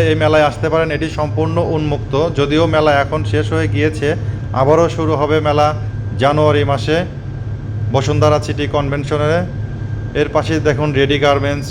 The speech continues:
ফরেনাররা বসে আছে। বিভিন্ন ধরনের ফেব্রিক নিয়ে তারা প্রদর্শনী করছে। গ্রাহকের চাহিদা অনুযায়ী তারা বিভিন্ন ধরনের ডিজাইন করা ফেব্রিক নিয়ে প্রদর্শনী করছে।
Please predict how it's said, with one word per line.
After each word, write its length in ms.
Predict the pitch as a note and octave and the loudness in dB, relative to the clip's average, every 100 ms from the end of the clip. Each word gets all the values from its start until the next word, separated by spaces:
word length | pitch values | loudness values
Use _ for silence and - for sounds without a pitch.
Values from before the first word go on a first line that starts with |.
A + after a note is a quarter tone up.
| - | -6
ফরেনাররা 500 | - C3+ C#3+ C#3+ C#3 | 0 0 2 0 0
বসে 260 | C3+ C3 C#3+ | 0 -2 0
আছে। 280 | C3+ C#3 C#3 D#3 - - - - - - - | 0 -2 -4 -4 -6 -6 -6 -6 -8 -8 -4
বিভিন্ন 300 | F#3 G3 G#3 A3 | -2 0 2 4
ধরনের 340 | F#3+ F#3+ F#3+ | 4 4 2
ফেব্রিক 420 | F3+ F3 E3 E3+ F3 | 0 0 0 0 -2
নিয়ে 180 | E3+ E3+ | -2 0
তারা 280 | E3 D3+ D#3 D#3 D#3 - - | 0 2 2 2 -2 -4 -4
প্রদর্শনী 500 | C#3 C#3+ D3+ D#3+ D#3 | -2 0 0 0 -2
করছে। 440 | D3 D3 C#3 - C#3 D3+ - - - - - - - - | 0 -2 -2 0 0 0 -2 -6 -8 -8 -6 -6 -4 -2
গ্রাহকের 460 | A2+ C#3 D3+ D#3 D#3 | 2 4 4 2 0
চাহিদা 320 | D#3+ D3 D3 | 0 0 4
অনুযায়ী 460 | D#3 D3+ C#3+ C#3 C#3+ | 4 4 2 0 0
তারা 260 | C#3+ C3+ C#3 C#3+ - - - - - - - - | 0 2 2 0 -4 -6 -6 -6 -4 -6 -6 -4
বিভিন্ন 320 | A#2+ C#3 D#3 E3 | -2 0 2 2
ধরনের 480 | C3+ D3 D3+ D3 C#3+ - - - - | 2 2 2 0 0 -4 -6 -6 -4
ডিজাইন 320 | B2+ C3+ D3 C#3+ | 0 2 0 2
করা 240 | D3+ C#3+ | 2 2
ফেব্রিক 440 | C#3 C#3 C3 C3+ C#3 C#3 | 2 -2 0 -2 -2 -4
নিয়ে 300 | C3+ C3 C#3 D#3+ - - - - - - - - - - - - - - | -2 0 0 -2 -8 -10 -8 -8 -8 -8 -8 -8 -6 -6 -6 -6 -6 0
প্রদর্শনী 460 | C#3 C#3+ D3+ D3+ | 2 2 0 -2
করছে। 380 | D3+ C#3+ - D#3 | 0 -2 -2 0